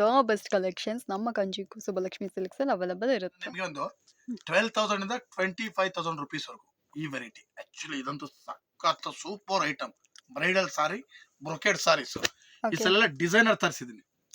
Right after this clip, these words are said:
Speaker 1: ಆಹಾ.
Speaker 2: ಎಲ್ಲೂ ಸಿಗ್ಬಾರ್ದು ಆ ತರ ವೆರೈಟಿ ಇದು. ಇದು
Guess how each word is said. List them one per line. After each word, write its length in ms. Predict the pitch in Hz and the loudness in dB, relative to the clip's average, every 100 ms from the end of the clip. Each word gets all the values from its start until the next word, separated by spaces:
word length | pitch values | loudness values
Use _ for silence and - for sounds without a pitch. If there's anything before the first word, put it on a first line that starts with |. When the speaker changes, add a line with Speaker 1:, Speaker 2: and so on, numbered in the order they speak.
| - | 6
Speaker 1:
ಆಹಾ. 280 | 240 196 208 254 - _ _ _ _ _ 92 139 | 6 6 -2 -4 -10 _ _ _ _ _ -8 -4
Speaker 2:
ಎಲ್ಲೂ 160 | 175 | -4
ಸಿಗ್ಬಾರ್ದು 440 | - 147 135 131 120 | -4 -4 -2 0 0
ಆ 80 | |
ತರ 220 | 139 151 143 | 0 0 0
ವೆರೈಟಿ 280 | 131 127 | -2 -4
ಇದು. 160 | 120 147 262 - _ - - | -2 -2 -4 -14 _ -20 -12
ಇದು 140 | 135 | -8